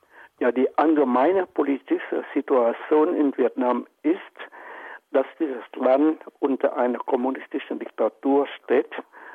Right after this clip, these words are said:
Und ab dem ersten Januar dieses Jahres hat Vietnam eine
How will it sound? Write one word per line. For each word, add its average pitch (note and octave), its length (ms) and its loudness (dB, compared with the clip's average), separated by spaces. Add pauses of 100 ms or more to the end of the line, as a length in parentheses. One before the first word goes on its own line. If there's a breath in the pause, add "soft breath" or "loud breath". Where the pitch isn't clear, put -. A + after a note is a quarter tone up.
(540 loud breath)
Und C3 240 -2 (100)
ab - 320 -4
dem A2+ 240 -6 (240)
ersten C3+ 580 0
Januar D3 640 2
dieses B2 300 -4 (140)
Jahres D3 400 2 (640 loud breath)
hat - 180 -2 (120)
Vietnam B2 520 -2 (140)
eine B2 420 -2